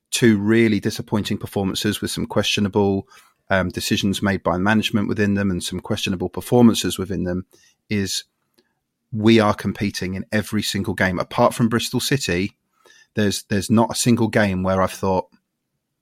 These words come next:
"Oh, we didn't deserve a single thing there." Every other game I've thought, "Ah, on another day we could have got a point, or on another day we could have won that." Now, I'm very aware that you can, this division is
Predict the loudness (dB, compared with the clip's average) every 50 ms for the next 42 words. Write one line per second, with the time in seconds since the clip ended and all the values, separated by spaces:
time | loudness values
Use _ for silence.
0 | _ _ -20 _ _ _ _ 2 4 4 2 2 -2 0 0 0 0 2 0 0
1 | 0 0 -2 -4 -2 -2 -2 -2 -4 -6 -6 -6 -6 -6 -6 -6 -6 -8 -8 _
2 | -2 0 2 4 4 4 4 2 0 0 0 0 0 -4 -4 -4 -4 -4 -4 -6
3 | -8 _ _ _ _ _ _ _ _ 0 2 2 4 2 2 0 -2 -6 -4 0
4 | 2 4 4 4 4 2 0 0 0 -2 -2 -2 -4 -6 -6 -6 -6 -6 -8 -8
5 | -8 -6 -6 -4 -4 -4 -6 -8 -6 -4 -2 0 2 4 4 6 4 4 2 0
6 | -2 -4 -4 -6 -6 -6 -6 -6 -4 -4 -2 -2 0 0 0 0 -2 -4 _ _
7 | _ _ -20 _ _ _ _ _ _ _ _ _ 0 2 2 2 0 -2 _ -4
8 | -2 0 4 4 4 4 4 4 4 2 2 2 0 -2 -4 -6 -6 -6 -6 -6
9 | -6 -4 -4 -4 -2 -2 -4 -6 -8 _ _ _ _ _ -10 -8 -8 -6 -4 -2
10 | -2 -2 -2 -2 -4 -4 -4 -6